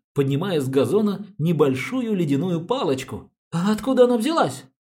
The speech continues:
«Это не сосулька, а кусок моего волшебного ледяного посоха». Дед Мороз протянул руку и взял лединку. «Как вы понимаете, мне неудобно везде таскать с собой ледяной посох. Он довольно тяжёлый и тает,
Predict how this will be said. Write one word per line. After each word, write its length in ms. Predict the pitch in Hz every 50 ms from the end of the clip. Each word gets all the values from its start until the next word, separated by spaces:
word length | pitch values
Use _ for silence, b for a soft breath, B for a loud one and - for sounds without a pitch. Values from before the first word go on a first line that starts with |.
| _ _ -
«Это 460 | - 87 98 110 135 156 165 175 175
не 100 | 175 175
сосулька, 720 | 170 - 190 185 190 - 117 117 135 160 160 - 147 - - - - _ _
а 300 | - 90 98 113 139 170
кусок 440 | 175 - 202 190 196 185 180 196 190
моего 380 | 196 196 190 180 160 156 185 185
волшебного 760 | 180 170 147 127 131 - - 151 180 190 175 185 180 175 170
ледяного 500 | 165 156 139 139 135 170 180 175 165 143
посоха». 720 | 123 180 214 226 208 - 165 135 - 123 101 82 - - _ _ _ _ _ _
Дед 360 | 87 85 82 113 135 156 - 143
Мороз 300 | 143 135 135 175 175 170
протянул 560 | - - 135 123 123 139 135 156 143 123 113
руку 560 | 107 113 117 120 123 - 190 180 185 - - _ -
и 240 | 123 180 214 202
взял 540 | 165 135 123 113 170 208 226 220 208 208 170 - -
лединку. 760 | 143 151 175 170 160 226 269 247 160 127 117 95 - - - - _ _ _ _ _
«Как 180 | - 98 92
вы 120 | 104 107 101
понимаете, 800 | 104 104 104 104 120 175 202 170 135 - - - - - - _ _
мне 440 | - 101 110 151 208 269 262 240 226
неудобно 680 | 190 165 165 165 139 123 147 190 233 202 170 156 143 127
везде 480 | 113 101 101 95 87 90 101 131 165 156
таскать 440 | 135 113 - - - 123 120 123
с 60 | - -
собой 320 | 104 98 101 110 117 110
ледяной 380 | 104 101 95 95 104 110 107 104
посох. 640 | - 120 131 135 123 131 - - - - - - _ _ _ _ _
Он 380 | - 165 190 208 180 151 135 127
довольно 440 | 123 123 127 170 170 143 127 123 113
тяжёлый 640 | - 107 98 92 101 160 196 202 175 156 135 110
и 280 | 92 82 - - 101 90
тает, 580 | - - 160 190 202 185 170 151 123 - -